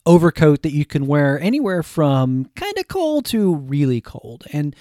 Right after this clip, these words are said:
for over a hundred and twenty years, Filson has been the most trusted outfitter for this kind of outdoor sport,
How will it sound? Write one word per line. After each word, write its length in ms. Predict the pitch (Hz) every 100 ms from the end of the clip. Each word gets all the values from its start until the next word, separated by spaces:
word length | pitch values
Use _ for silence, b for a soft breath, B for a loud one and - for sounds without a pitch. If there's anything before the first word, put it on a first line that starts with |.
| B B B
for 200 | _ 220
over 120 | 226
a 60 | 202
hundred 240 | 202 277
and 120 | 339 -
twenty 440 | - 226 226 226
years, 760 | 214 214 254 123 107 143 - -
Filson 400 | _ - 294 269
has 220 | 208 208 -
been 220 | 165 156
the 60 |
most 260 | 139 143 -
trusted 400 | - 214 - 220
outfitter 480 | 185 269 - 156 135
for 160 | - 139
this 180 | 131 -
kind 220 | 135 127
of 80 | 120
outdoor 380 | 139 143 170 160
sport, 500 | - - 190 220 -